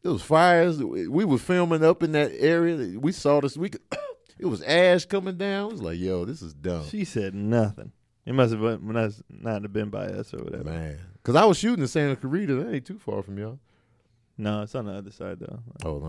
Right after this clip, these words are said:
Speaker 1: other
Speaker 2: It
Speaker 1: side.
Speaker 2: took a while to get to us.
Speaker 1: Trash.
Speaker 2: The only one that was close to us was the one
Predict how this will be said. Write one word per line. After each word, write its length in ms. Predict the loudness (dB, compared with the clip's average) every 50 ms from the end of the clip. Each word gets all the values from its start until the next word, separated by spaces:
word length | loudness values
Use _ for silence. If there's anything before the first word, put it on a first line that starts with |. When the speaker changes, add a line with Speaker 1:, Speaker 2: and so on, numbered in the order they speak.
| -6 -6
Speaker 1:
other 80 | -6
Speaker 2:
It 80 | -6 -4
Speaker 1:
side. 60 | -2
Speaker 2:
took 80 | -2 -2
a 40 | -2
while 340 | -2 -2 -2 -2 -4 -4 -6
to 100 | -8 -10
get 200 | -12 -12 -14 -12
to 180 | -12 -12 -12 -12
us. 100 | -14 -16 _ _ _ _ _ _ _ _ _ _ _ _ _ -10
Speaker 1:
Trash. 320 | -4 0 2 2 4 6
Speaker 2:
The 40 | 8
only 200 | 8 10 8 8
one 160 | 8 6 8
that 80 | 8 8
was 180 | 8 6 4
close 320 | 2 2 4 4 4 4 2
to 220 | 2 2 2 2
us 100 | 2 0
was 140 | -2 -2 -2
the 100 | -2 -2
one 520 | 0 0 0 0 0 0 -2 -4 -6 -10